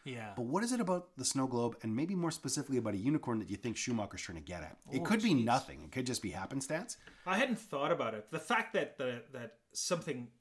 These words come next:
Speaker 1: a snow globe shows a wintry scene when it's
Speaker 2: Mm-hmm.
Speaker 1: so blistering hot out as well is
Speaker 2: Maybe.
Speaker 1: interesting. Like, he's trying to bring some refuge to his daughter, maybe. You know? I
Speaker 2: May-
Speaker 1: don't know.
Speaker 2: The magic of a controlled environment?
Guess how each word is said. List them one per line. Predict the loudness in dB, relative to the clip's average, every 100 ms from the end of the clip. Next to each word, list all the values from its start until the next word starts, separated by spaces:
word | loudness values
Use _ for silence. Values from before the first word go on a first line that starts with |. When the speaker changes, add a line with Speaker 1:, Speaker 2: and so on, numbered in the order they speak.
| -8
Speaker 1:
a |
snow | -4 0 2
globe | 2 2 0
shows | -4 -4
a |
wintry | -6 -2 -2 -2 -6 -6
scene | -4 -4 -4 -6 -6 -8 _ _
when | -2 2
it's | 4
Speaker 2:
Mm-hmm. | 4 4
Speaker 1:
so | 4 4
blistering | 0 -2 -2 -2 -4
hot | -6 -4 -4 -2
out | -6 -8
as | -12 -12
well | -10 -6 -6 -8 -8
is | -2
Speaker 2:
Maybe. | 0
Speaker 1:
interesting. | 0 -4 -4 -4 -2
Like, | -2 -2 -4 -10 -20 -20 -20 -6
he's | -2 -2
trying | -2 -2
to | -2
bring | -4 -4
some | -4 -6 -4
refuge | -4 -6 -6 -6 -6 -10 -16 -14
to | -6
his | -6
daughter, | -2 -2 0 -2
maybe. | -4 -10 -12 -14 _ -18 -18 -16 -6
You | -4
know? | -2 -4 -8 _ -2
I | 4
Speaker 2:
May- | 4
Speaker 1:
don't | 4 2
know. | 0 0
Speaker 2:
The | -8 -2
magic | 2 2 0
of | -2
a | -2
controlled | -4 -4 -4 -2
environment? | -2 -2 -2 -4 -6